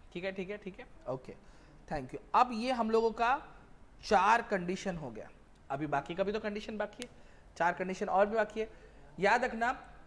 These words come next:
ये जितने भी अपन diagram बनाने वाले हैं ना, perfect competition, monopoly, monopolistic, सब में ये काम आने वाला है, सब में ये काम आने वाला है। अब मुझे बताओ, हम लोग ने क्या किया, एमआर है तो एमसी है,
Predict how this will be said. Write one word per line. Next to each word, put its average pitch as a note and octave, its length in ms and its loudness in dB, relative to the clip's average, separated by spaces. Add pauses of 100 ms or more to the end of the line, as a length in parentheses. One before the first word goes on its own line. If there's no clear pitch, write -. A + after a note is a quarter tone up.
(120)
ये F3+ 260 -4
जितने G3+ 380 -4
भी C4 80 2
अपन B3+ 180 -2
diagram A3 340 0
बनाने A#3+ 220 -4
वाले B3 140 0
हैं C4 60 -4
ना, A3+ 80 0
perfect F#3 440 0
competition, E3+ 600 -4 (300)
monopoly, E3+ 800 0 (220)
monopolistic, E3+ 800 -2 (180)
सब B3 500 4
में A3 140 -2
ये A3 160 -2
काम E3+ 260 2
आने C3 160 -4
वाला A#2 140 -4
है, A#2+ 60 -8
सब G#3+ 300 0
में G#3 100 -4
ये F#3 100 -4
काम C3+ 240 -2
आने G#2 140 -8
वाला G2 200 -16
है। - 60 -20 (1800)
अब F3 280 4 (300)
मुझे F#3+ 240 -4
बताओ, G3+ 340 -2 (380)
हम G#3 180 0
लोग B3 160 4
ने C4 100 -2
क्या A#3+ 200 2
किया, A#3+ 260 0 (140)
एमआर G#3+ 380 4
है A3 180 -2
तो A#3 140 -2 (100)
एमसी G3+ 360 -4
है, A#3+ 200 -8